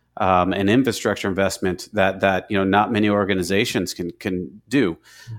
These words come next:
Speaker 1: Um, but that being said, you know, I, I see, or we see the value, a lot of the value in cloud is on the compute side. It, on, on, on storage, uh, you know, you, you can forecast capacity usage and,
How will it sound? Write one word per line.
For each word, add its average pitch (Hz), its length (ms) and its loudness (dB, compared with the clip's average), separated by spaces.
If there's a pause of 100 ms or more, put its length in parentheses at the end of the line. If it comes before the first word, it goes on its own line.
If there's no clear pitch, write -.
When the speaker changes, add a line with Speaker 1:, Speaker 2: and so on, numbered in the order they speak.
Speaker 1:
Um, 98 180 -2
but - 120 -6
that 175 180 2
being 127 180 2
said, 143 400 2 (680)
you 113 80 0
know, 101 180 0 (240)
I, - 280 -8 (220)
I 135 140 0
see, 139 200 -4
or 127 180 2
we 139 140 2
see 165 180 2
the 123 80 0
value, 113 480 6
a 120 60 -2
lot 135 220 4
of 190 60 0
the 151 80 0
value 110 520 2
in 95 80 -2
cloud 107 420 2
is 98 120 0
on 98 100 0
the 98 60 -4
compute 104 420 -8
side. 90 480 -4
It, 127 200 -4
on, 151 240 2
on, 143 360 2
on 117 140 0
storage, 120 800 0 (560)
uh, 101 420 2 (140)
you 139 100 0
know, 127 180 -2
you, 156 360 0
you 156 200 0
can 202 360 0
forecast 151 600 0
capacity 147 600 0
usage 104 680 0
and, 104 180 -2